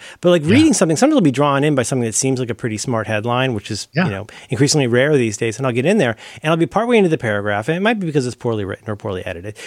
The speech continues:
Speaker 1: but it's also that, like, I can fe-, I already can feel where this is that kind of piece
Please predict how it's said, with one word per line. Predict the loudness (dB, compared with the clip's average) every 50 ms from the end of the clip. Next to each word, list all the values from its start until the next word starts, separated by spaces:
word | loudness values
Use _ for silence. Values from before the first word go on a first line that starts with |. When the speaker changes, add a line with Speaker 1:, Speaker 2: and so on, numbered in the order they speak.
| -16 -2 0
Speaker 1:
but | 0
it's | 0 2 0
also | 0 2 2 2 2
that, | 2 2 0 2
like, | 0 0 0 0
I | -4
can | 0 0 -2
fe-, | -2 -2 -10 -6 -6 -6 -6 -6
I | -8 -10 -10 -14 -12 0
already | 2 2 4 4 2 2
can | 0 -2 -4 -4
feel | -4 -8 -8 -4 -2 -2 -2 -2 -4 _ _ _ _ _ _
where | -10 -2 0 2 2 2 2 0
this | 0 0 0 0 -2
is | -6 -2
that | 0 0 0 0 -4 -8
kind | -8 -4 -4 -4 -2 -4
of | -6 -8 _
piece | -14 -12 -12 -12 -6 -4 -4 -4 -4 -6